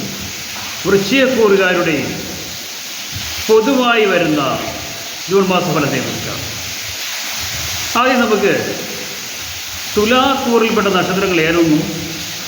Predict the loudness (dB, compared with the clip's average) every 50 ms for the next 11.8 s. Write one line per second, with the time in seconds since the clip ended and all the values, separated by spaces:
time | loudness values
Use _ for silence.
0 | -10 -10 -10 -10 -10 -10 -10 -10 -10 -10 -10 -8 -8 -8 -8 -8 -2 2 4 4
1 | 6 6 6 4 4 4 4 4 4 4 2 2 2 2 0 0 0 -2 0 0
2 | 2 0 0 0 0 -2 -4 -4 -6 -8 -10 -8 0 2 4 4 6 4 6 4
3 | 4 4 4 4 4 4 4 4 4 4 4 2 0 -2 -4 -4 -4 -4 -4 -4
4 | -4 -6 -8 -10 -10 -10 -12 -12 -12 -12 -12 -10 -10 -10 -10 -10 -10 -10 -10 -8
5 | -8 -8 -8 -8 -8 -8 -8 -6 -6 0 4 4 6 6 6 6 4 4 4 4
6 | 4 4 2 2 2 2 2 2 0 0 -2 -6 -6 -8 -8 -10 -10 -10 -10 -10
7 | -10 -10 -10 -10 -10 -10 -12 -12 -12 -12 -10 -10 -10 -10 -10 -8 -8 -8 -8 -6
8 | -6 -6 -6 -4 -4 -4 -6 -6 -6 -6 0 0 2 2 4 6 6 6 6 6
9 | 6 4 4 4 2 2 0 2 2 2 2 2 2 2 2 2 2 2 2 0
10 | 0 -2 -2 -4 -4 -6 -6 -8 -8 -10 -10 -10 -10 -12 -10 -10 -10 -10 -10 -10
11 | -10 -10 -10 -10 -10 -10 -4 2 4 4 6 6 4 4 4 2